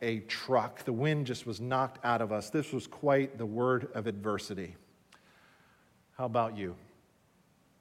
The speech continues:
What word of adversity are you facing today? And what will you do? This leads us to movement two, the word of prayer. Friends, when you face adversity, you have two choices.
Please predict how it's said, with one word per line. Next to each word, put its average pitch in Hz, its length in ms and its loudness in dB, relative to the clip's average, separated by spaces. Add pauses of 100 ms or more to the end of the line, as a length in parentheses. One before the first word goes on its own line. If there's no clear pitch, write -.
(200)
What 135 220 2
word 127 220 2
of 117 80 -2
adversity 110 640 -4 (180)
are 110 80 0
you 110 180 -2
facing 87 520 -10 (380)
today? 90 420 -8 (840)
And 120 140 -6
what 170 220 0
will 147 140 2
you 123 120 0
do? 101 180 -6 (1500)
This - 120 -10
leads 156 200 6
us 143 100 0
to 127 120 -8
movement 120 500 -4
two, 117 280 0 (1040)
the 139 100 -2
word 165 340 8
of - 160 2
prayer. 131 320 6
Friends, 190 280 6
when 196 120 4
you 208 100 2
face 247 480 4
adversity, 156 840 4
you 151 140 4
have 151 240 6
two 196 200 2
choices. 151 640 4